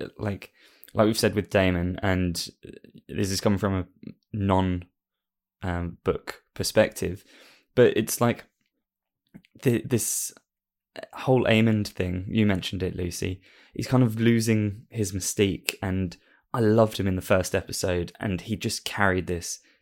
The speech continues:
this air of menace, but also, like, control. It was like he knew what was gonna happen, and you got that sense from the first scene that we saw him,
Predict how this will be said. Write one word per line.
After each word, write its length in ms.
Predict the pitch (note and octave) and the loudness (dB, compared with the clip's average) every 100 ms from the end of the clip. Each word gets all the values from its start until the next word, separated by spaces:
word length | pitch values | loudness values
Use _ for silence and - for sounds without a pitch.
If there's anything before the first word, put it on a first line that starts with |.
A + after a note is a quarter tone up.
| - | -8
this 140 | - | 0
air 280 | E2+ F#2 E2+ | 4 4 4
of 180 | F2 E2 _ _ _ | 0 -6 _ _ _
menace, 460 | - F#2+ F#2+ F2+ - | -4 2 4 2 -2
but 160 | - G#2 | -6 0
also, 440 | C#3 C3 C#3 C3 B2+ _ _ _ - | 2 4 2 2 -2 _ _ _ -6
like, 200 | G#2 - _ | -6 -6 _
control. 840 | - A#2 G#2 - - G#2+ E2+ - - - | -4 0 0 0 2 2 2 -4 -12 -8
It 60 | F#2 | -4
was 180 | F#2 | 0
like 180 | G2 G#2+ | 0 0
he 300 | - - B2 | -2 2 6
knew 320 | A2+ A#2 B2 | 8 8 6
what 140 | G#2+ G2 | 4 0
was 120 | G2+ | -2
gonna 160 | G2 F#2 | -2 -4
happen, 360 | A2 G#2 - D2+ | -4 -6 -8 -4
and 220 | G2+ G2+ - - - | 0 0 -2 -20 -6
you 80 | - | 2
got 120 | D#3+ | 4
that 120 | - | 4
sense 380 | - B2 G#2 - | 2 0 0 -4
from 260 | - A2 G#2 | -2 0 0
the 60 | |
first 320 | - B2+ B2 | 2 0 0
scene 260 | - A#2+ G#2+ | 0 0 0
that 100 | G2+ | -4
we 60 | G2+ | -4
saw 360 | - A#2+ A#2 | -2 0 0
him, 340 | G2+ - - | 0 -6 -8